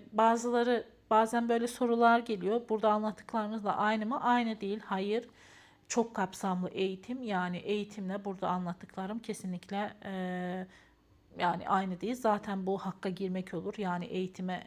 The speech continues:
a-, alan kişilerin hakkına girmek olur. Çünkü, e, onlara kat kat çok daha fazla ve geniş kapsamlı bilgiler veriyoruz.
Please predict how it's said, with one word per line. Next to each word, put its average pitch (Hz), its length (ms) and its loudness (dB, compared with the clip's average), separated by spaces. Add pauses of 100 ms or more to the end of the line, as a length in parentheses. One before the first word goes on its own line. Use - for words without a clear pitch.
(120)
a-, - 180 -6
alan 185 320 2
kişilerin 185 480 -6
hakkına 185 380 -6
girmek 175 460 -4
olur. 202 260 -4 (720)
Çünkü, 269 540 -2 (1600)
e, 190 380 -4
onlara 220 520 2 (360)
kat - 440 -2
kat 214 200 0 (280)
çok - 360 -4 (280)
daha 185 220 4
fazla 170 460 -2 (300)
ve - 40 -8
geniş 196 520 -2
kapsamlı 180 560 -6
bilgiler 185 520 0
veriyoruz. 277 500 -4